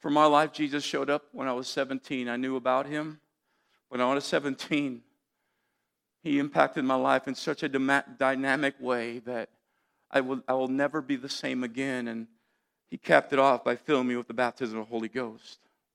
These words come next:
And with that experience in my life, I hope and I pray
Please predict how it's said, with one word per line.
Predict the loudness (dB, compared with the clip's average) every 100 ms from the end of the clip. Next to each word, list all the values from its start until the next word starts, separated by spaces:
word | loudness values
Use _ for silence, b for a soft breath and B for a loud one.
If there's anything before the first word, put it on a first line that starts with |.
| _ _ _ _ _ _ _ _ -8
And |
with | 4
that | 6 6
experience | 2 2 4 4 0
in | 2
my | 4 4
life, | 4 4 2 0
I | -2 -2 -8 -16
hope | -2 -2 -2 -8
and | -8
I | -8
pray | -4 -2 -2 -4